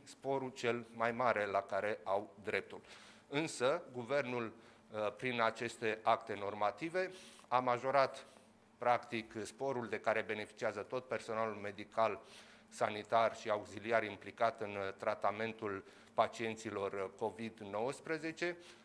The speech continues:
de la cincizeci și cinci la sută cât era în prezent, la optzeci la sută, iar pentru cei care, uh, au dreptul la, uh, un spor mai mare, vor primi sporul cu valoarea cea mai mare.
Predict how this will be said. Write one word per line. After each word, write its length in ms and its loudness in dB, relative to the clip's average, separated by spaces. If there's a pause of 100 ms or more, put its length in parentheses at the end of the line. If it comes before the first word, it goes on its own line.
de 100 -2
la 140 6
cincizeci 400 -2
și 100 -12
cinci 260 -6
la 140 0
sută 500 -4
cât 220 -10
era 300 2
în 60 -8
prezent, 500 -6
la 320 6
optzeci 520 -2 (180)
la 160 4
sută, 340 -8
iar 160 0
pentru 300 -8
cei 180 -6
care, 340 2 (380)
uh, 220 2
au 200 6
dreptul 420 -4
la, 320 6 (320)
uh, 300 0
un 140 -4
spor 420 2 (220)
mai 200 4
mare, 380 0 (320)
vor 180 2
primi 420 -4 (160)
sporul 640 -2 (300)
cu 80 -10
valoarea 480 6
cea 160 -2
mai 180 2
mare. 320 -6